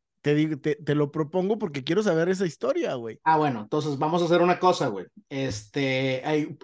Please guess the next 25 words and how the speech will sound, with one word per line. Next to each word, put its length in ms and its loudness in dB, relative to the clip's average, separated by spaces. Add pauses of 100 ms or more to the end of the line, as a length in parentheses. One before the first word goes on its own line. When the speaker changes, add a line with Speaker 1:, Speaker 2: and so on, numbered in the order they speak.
Speaker 2:
perdón, 300 4
uh, 140 4
perdonen 360 4
ustedes, 300 6
estoy 180 4
hablando 280 4
con 100 4
mi 100 4
compa. 480 -4 (640)
Oye, 220 8
güey. 220 6
Speaker 1:
<laughs> 360 -2
Disculpen. 640 0
Speaker 2:
Bueno, 320 2
entonces 440 2
déjame 280 4
terminar 380 4
la 80 4
introducción, 580 4
mandamos 360 2
saludos 420 6
y 60 4
empezamos 400 0
con 120 0
regalos, 480 0